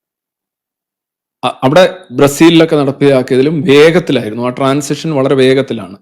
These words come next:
അത് ബ്രസീലിൽ കുറെ കൂടെ സമയമെടുത്ത് ഘട്ടം ഘട്ടങ്ങളായിട്ട് അതനുസരിച്ച് അവിടെയുള്ള കാറിന്റെയും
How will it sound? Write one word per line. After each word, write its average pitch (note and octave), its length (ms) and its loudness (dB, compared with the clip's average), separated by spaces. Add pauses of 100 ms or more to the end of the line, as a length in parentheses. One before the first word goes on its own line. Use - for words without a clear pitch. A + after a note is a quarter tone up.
(240)
അത് B2 100 -4
ബ്രസീലിൽ C#3 520 -2
കുറെ C#3 220 0
കൂടെ D3 140 -2
സമയമെടുത്ത് C3+ 720 -2 (680)
ഘട്ടം D3+ 220 0
ഘട്ടങ്ങളായിട്ട് B2+ 640 0 (1160)
അതനുസരിച്ച് C#3 720 0 (140)
അവിടെയുള്ള C3 720 2 (380)
കാറിന്റെയും B2+ 580 0